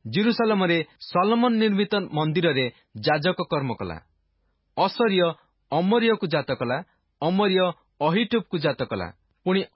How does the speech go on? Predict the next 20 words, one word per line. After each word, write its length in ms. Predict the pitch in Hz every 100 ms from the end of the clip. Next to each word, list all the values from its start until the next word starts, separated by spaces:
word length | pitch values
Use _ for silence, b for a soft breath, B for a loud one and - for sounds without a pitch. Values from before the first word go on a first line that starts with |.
| 151
ଅହିଟୁବ 400 | 190 247 160 127 - _ _ -
ସାଦୋକକୁ 600 | - 165 165 226 - 202
ଜାତ 240 | 143 135 120
କଲା, 180 | 104 85 - _ _ _ _ -
ଓ 60 | 151
ସାଦୋକ 500 | - 165 175 190 135 _ _ _
ସଲୁମକୁ 540 | - 175 202 240 220 180
ଜାତ 220 | 143 - 113
କଲା, 160 | 95 87 - _ _ _
ସଲୁମ 420 | - 180 196 214 190 - _ -
ହିଲକିୟକୁ 500 | 214 208 254 247 202
ଜାତ 220 | 156 -
କଲା, 240 | 127 101 87 - _ _ -
ଓ 60 | 156
ହିଲକିୟ 480 | 131 196 220 196 175 143 b b -
ଅସରିୟକୁ 580 | 151 - 233 240 214 156
ଜାତ 220 | 143 -
କଲା, 240 | 110 98 85 - _ _ -
ଆଉ 140 | 135 - -
ଅସରିୟ 400 | 175 - 220 175